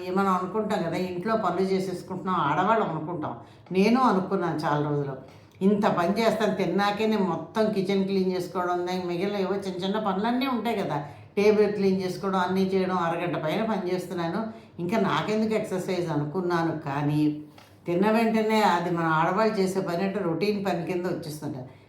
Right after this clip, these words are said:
స్పెషల్గా వాకింగ్ లాంటివి చేస్తేనే ఈ షుగర్ పేషెంట్, ఇక షుగర్ కంట్రోల్ అవుతుంది, తర్వాతేమో మనకి వా-, ఫ్యాట్ రాదు, ఇండైజెషన్ రాదు. నాకు కూడా ఫ-, స-, సేమ్ ప్రాబ్లం ఎందుకు వచ్చిందంటే ఇండైజెషన్, నా గ్యాస్ ప్రాబ్లం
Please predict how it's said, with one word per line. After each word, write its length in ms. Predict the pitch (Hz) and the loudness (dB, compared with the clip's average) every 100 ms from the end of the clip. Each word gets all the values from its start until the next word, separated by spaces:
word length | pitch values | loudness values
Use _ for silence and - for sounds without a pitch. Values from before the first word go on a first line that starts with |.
| - | -20
స్పెషల్గా 640 | - - 175 170 226 226 240 | -12 -4 -2 2 2 4 4
వాకింగ్ 540 | 180 160 175 208 208 | 4 4 2 0 0
లాంటివి 340 | 196 185 185 165 | 0 0 -2 -4
చేస్తేనే 540 | 147 151 - 165 160 156 156 - - - | -4 -4 -2 0 0 0 -4 -8 -18 -2
ఈ 80 | 185 | 0
షుగర్ 360 | - 190 214 220 | 4 4 4 4
పేషెంట్, 360 | 220 202 190 180 | 2 2 0 -2
ఇక 240 | 175 175 | -2 -2
షుగర్ 320 | 180 180 185 | -2 -2 0
కంట్రోల్ 360 | 202 190 202 202 | 0 0 0 2
అవుతుంది, 460 | 208 214 233 240 196 151 - - - | 0 0 0 0 0 -2 -10 -20 -6
తర్వాతేమో 540 | 190 196 196 202 214 277 254 185 | 2 4 4 2 0 2 2 2
మనకి 340 | 175 175 156 170 | 2 0 0 0
వా-, 280 | 156 160 156 | 2 2 2
ఫ్యాట్ 380 | 156 170 196 233 | 2 2 2 2
రాదు, 420 | 214 208 220 262 202 - - - | 4 6 4 2 0 -4 -12 -6
ఇండైజెషన్ 840 | 170 185 196 214 220 214 214 208 202 | 0 4 6 6 6 2 0 0 0
రాదు. 300 | 214 226 190 | 0 0 2
నాకు 300 | 180 196 - | 2 2 2
కూడా 180 | 214 | 2
ఫ-, 420 | 226 - 170 160 170 | 2 0 -6 -6 -6
స-, 440 | 175 - - - | -6 -10 -16 -4
సేమ్ 360 | 190 208 226 220 | 0 0 0 0
ప్రాబ్లం 460 | 202 185 202 220 | 0 2 2 2
ఎందుకు 320 | 175 175 190 196 | 0 -2 -2 -2
వచ్చిందంటే 480 | 185 185 175 165 | -2 -2 -2 -2
ఇండైజెషన్, 580 | 165 160 180 185 185 165 | -4 -4 0 0 0 -4
నా 60 | 160 | -4
గ్యాస్ 400 | 147 160 170 170 | -4 -2 -2 -2
ప్రాబ్లం 340 | 180 180 180 | -4 -4 -6